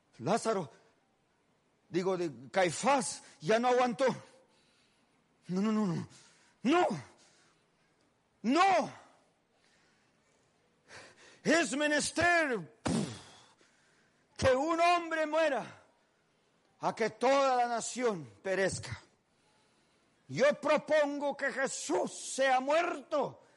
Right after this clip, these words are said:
y también Lázaro. Todos en favor, digan sí, sí. Imagínense, pobrecito Lázaro, ya murió una vez. Y andan tomando <laughs> votos para matarlo otra vez.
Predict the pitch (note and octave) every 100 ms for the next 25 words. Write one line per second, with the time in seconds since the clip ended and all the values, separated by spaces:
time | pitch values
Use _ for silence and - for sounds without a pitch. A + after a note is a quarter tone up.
0 | _ _ A#3 G#3+ A3 G#3 G#3+ A#3+ A#3 A#3+
1 | D#3+ G#3 F3+ B2 - _ _ _ _ _
2 | _ _ - C#4 F#4+ F4+ B3+ E4 B3 D4
3 | C#4+ D#4+ D#4+ C4 C#4 C#4 B3+ - D4 -
4 | _ _ - E4 F4+ F#4 E4 A3+ - -
5 | - B3+ C#4 B3 D#4 C#4 B3+ A3 C4+ B3+
6 | A3+ B3+ A#3+ A#3+ B3 G#3 G#3+ C4 C#4+ B3+
7 | B3 B3+ B3 A3+ A3 A#3 G#3+ F3+ - -
8 | - - - - - - - - - G#3
9 | C4 C4+ A#3+ - A3+ A#3 C4+ A3+ G#3+ G3+
10 | B2+ B3+ B3+ - A#3 - A3 G3 G3 F3+
11 | - - F#3 F4+ D#3+ - E3 D3+ C#3 C#3